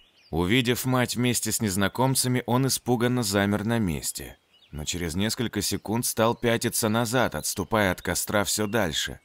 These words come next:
"Васенька, все хорошо", сказала Мария. "Не бойся, это друзья, хорошие люди".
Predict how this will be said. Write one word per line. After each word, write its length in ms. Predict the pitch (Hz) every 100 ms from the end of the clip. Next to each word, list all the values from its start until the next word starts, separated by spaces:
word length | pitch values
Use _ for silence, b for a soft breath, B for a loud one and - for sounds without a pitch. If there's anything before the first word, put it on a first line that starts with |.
| _ _ _ _ _ _
"Васенька, 520 | 120 165 165 131 120
все 200 | 113 170
хорошо", 680 | 160 190 196 - 185 104 - _ _ _ _ _ _ _ _
сказала 540 | - - 80 78 71
Мария. 520 | 76 87 90 69 62 - _ _ _ _ _ _ -
"Не 140 | 190
бойся, 420 | 185 214 147 -
это 160 | 151 165
друзья, 640 | 202 220 180 151 82 65
хорошие 540 | - 214 220 147 160 175
люди". 420 | 175 101 76